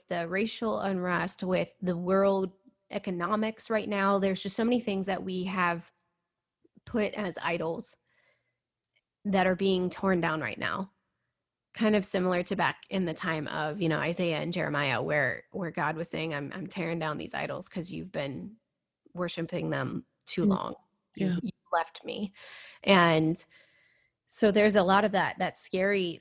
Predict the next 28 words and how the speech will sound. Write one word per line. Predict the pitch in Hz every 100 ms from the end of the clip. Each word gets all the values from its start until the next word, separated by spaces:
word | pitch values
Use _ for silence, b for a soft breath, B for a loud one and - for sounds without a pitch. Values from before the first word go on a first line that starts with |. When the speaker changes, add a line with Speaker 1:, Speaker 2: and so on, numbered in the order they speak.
| -
Speaker 1:
threatening, | 180 - 220 214 208
but | 190 180
there's | 185 180 -
always | 190 202 202 196
the | 180
hope | 175 180 160
at | -
the | 156
end. | 127 113 180 - _ _
You | 175
know, | 160
things | - 196 208
are | 214
gonna | 208
get | 202 -
hard. | - 170 208 202
Things | 196 190
are | 156
rough | 151 190 -
right | 139
now. | 151 156
It's, | 160 - -
it's | -
hard | 202 240
to | 226
be | 240
a | 240
human | 233 359 214 147